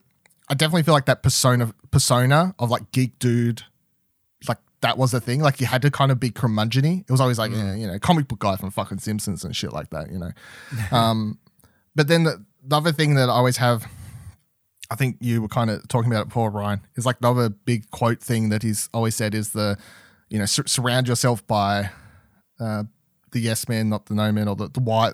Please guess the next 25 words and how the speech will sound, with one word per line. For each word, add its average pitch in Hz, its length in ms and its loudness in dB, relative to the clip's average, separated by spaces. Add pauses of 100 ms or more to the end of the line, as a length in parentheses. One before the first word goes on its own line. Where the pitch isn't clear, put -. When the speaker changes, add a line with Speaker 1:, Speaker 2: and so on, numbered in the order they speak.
(120)
Speaker 1:
the 113 380 -2
Speaker 2:
The 123 60 -6
why 135 260 0
and 127 100 -2
the 120 40 0
Speaker 1:
why 139 160 8
Speaker 2:
why 143 60 4
Speaker 1:
nots, 127 300 2
Speaker 2:
not, 123 140 2
Speaker 1:
not 87 80 -14
Speaker 2:
yeah. 113 60 0
Speaker 1:
the 107 340 0 (200)
whys 107 460 2
and 104 120 -2
stuff - 240 -4
like 98 180 -4
that. 92 160 -2
So, 104 240 0 (460)
um, 101 340 2
and 127 100 2
that's 123 200 2
often 113 460 -2 (800)
s-, 175 240 -8
something 127 360 0
that 104 180 -2